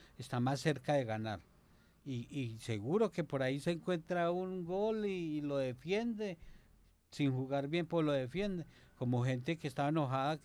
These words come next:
que porque no, no se jugó muy bien con América, que, que no, que ese partido tan aburrido, pero que quieren, pues necesitamos era clasificar. Y cuando uno tiene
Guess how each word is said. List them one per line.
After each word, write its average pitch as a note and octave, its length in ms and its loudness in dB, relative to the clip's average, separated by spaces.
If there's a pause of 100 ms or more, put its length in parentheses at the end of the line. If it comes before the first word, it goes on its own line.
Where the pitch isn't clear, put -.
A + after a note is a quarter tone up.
(320)
que D#3+ 100 -2
porque D3+ 380 -2
no, D3+ 320 4
no D#3 260 -2
se D#3+ 80 -2
jugó D#3 300 2
muy D3+ 160 4
bien D#3+ 180 2
con D#3 220 2
América, E3+ 720 0
que, - 240 -6 (400)
que D3 240 2
no, E3 340 4
que E3 120 -2
ese D#3+ 180 2
partido D#3+ 400 0
tan D#3 200 0
aburrido, C#3+ 600 2 (300)
pero A#2 220 -2
que A#2+ 260 -6
quieren, C#3+ 680 2
pues D#3 300 -2
necesitamos C3 760 -2
era E3 160 -2
clasificar. B2 800 -4 (1200)
Y C#3 120 -6
cuando B2 300 -2
uno C#3+ 160 0
tiene E3+ 240 -2